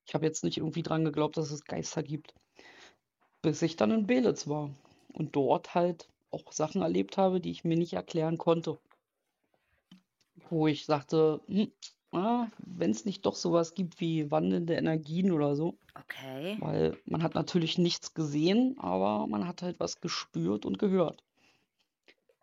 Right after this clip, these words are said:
Speaker 1: Und das war dann so nicht nur ein Erlebnis, sondern das waren dann schon so ein paar, die man dann auch mit Freunden zusammen erlebt hat, also nicht nur alleine, dass man sagen könnte, man hat sich das jetzt eingebildet.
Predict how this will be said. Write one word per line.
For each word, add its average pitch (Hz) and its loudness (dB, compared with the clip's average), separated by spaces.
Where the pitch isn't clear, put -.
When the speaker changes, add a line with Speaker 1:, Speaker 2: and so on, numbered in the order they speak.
Speaker 1:
Und 170 2
das 185 -4
war 190 6
dann 196 0
so 190 -2
nicht 190 -4
nur 175 -4
ein 196 0
Erlebnis, 208 -2
sondern 180 -2
das 170 -4
waren 165 4
dann 175 0
schon 175 2
so 160 2
ein 165 2
paar, 165 -2
die 190 -2
man 175 0
dann 170 0
auch - -6
mit 165 0
Freunden 160 -2
zusammen 190 -2
erlebt 180 0
hat, 190 -4
also 160 0
nicht 165 -4
nur 170 2
alleine, 170 2
dass - -16
man 160 -2
sagen 156 2
könnte, 165 -4
man 160 0
hat 160 -4
sich 160 -8
das 170 -6
jetzt 165 -2
eingebildet. 185 0